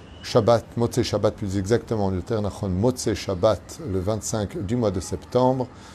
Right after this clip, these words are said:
et le Kaf du mois de Tishri, le Chaim Tovim, ou le Shalom, que le récit du Baal Shem Tov, on a l'habitude de raconter des histoires, euh, Bezrat Hashem,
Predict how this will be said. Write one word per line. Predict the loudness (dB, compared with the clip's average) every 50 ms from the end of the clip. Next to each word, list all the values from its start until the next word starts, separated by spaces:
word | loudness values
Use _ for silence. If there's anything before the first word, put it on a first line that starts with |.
| -20 -20 -20 -4 4
et | 4 6
le | 6 6 4 2 0 2
Kaf | 4 4 4 4 0 -10 -12 -8 -6
du | -2 -2 0
mois | 0 2 2 2 2 0 -2 -4 -2
de | 2 2 2 0 -2
Tishri, | -6 -8 -6 -6 -6 -6 -4 -4
le | -4
Chaim | -4 -4 -4 -4 -4 -2
Tovim, | -2 -2 2 4 4 4 4 2 -2 -8 -16 -18 -18 -18 -18 -20 -8 0 2
ou | 2
le | 2
Shalom, | 4 6 8 10 10 10 8 6 2 0
que | 2 2 4 6 6 6 6 6
le | 4 2
récit | 2 2 0 0 0 0
du | 0 2
Baal | 4 6 4 4
Shem | 4 0 -2 -2 -2
Tov, | 2 2 2 4 4
on | 0 0
a | 0
l'habitude | 0 -2 -4 -4 -2
de | 2
raconter | 2 2 2 0 -4 -4 -2 -2
des | -2 -2 -4 -4 -4
histoires, | -6 -2 2 4 6 6 6 4 2 -2 -8 -12 -18 -18 -18 -18 -18 -20 -20 -20 -20 -18 -4 0
euh, | 2 2 4
Bezrat | 4 4 4 4 4 2 2 0
Hashem, | 0 -2 2 4 4 4 4 2